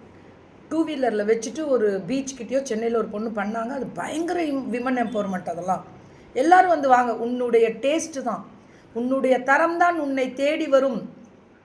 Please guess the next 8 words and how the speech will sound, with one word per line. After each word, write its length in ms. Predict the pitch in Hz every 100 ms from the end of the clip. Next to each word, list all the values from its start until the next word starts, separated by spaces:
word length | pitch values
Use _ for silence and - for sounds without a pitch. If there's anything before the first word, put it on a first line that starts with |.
| _ _ _ -
உன் 180 | 214
வியாபாரம் 600 | 214 208 214 233 220 165 160
உன்னை 360 | 196 233 240 233
தேடி 340 | 247 262 277
கொண்டு 180 | 262 233
வந்து 160 | 247 254
காசை 260 | 220 220
கொட்டுவாங்க. 520 | 220 208 214 190 160